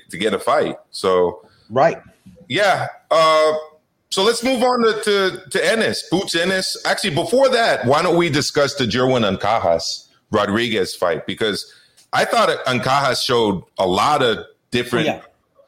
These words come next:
Speaker 2: yeah.
Speaker 1: l-, levels, uh, and facets to his game. He's, he boxed, he traded, he showed he has power, he showed he has, uh, can box off the back foot. Um,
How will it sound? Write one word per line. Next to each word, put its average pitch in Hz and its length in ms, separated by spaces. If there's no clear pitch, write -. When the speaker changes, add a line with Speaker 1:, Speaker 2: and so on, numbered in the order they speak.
Speaker 2:
yeah. 104 100
Speaker 1:
l-, 107 140
levels, 113 720
uh, 98 380
and 101 180
facets 123 500
to 113 120
his 98 140
game. 139 480
He's, - 260
he 113 200
boxed, 123 760
he 110 180
traded, 156 680
he 107 580
showed 139 340
he 131 120
has 107 200
power, 147 540
he 110 140
showed 123 260
he 123 120
has, 107 360
uh, 95 240
can 101 180
box 127 320
off 113 220
the 107 80
back 107 300
foot. 165 360
Um, 110 480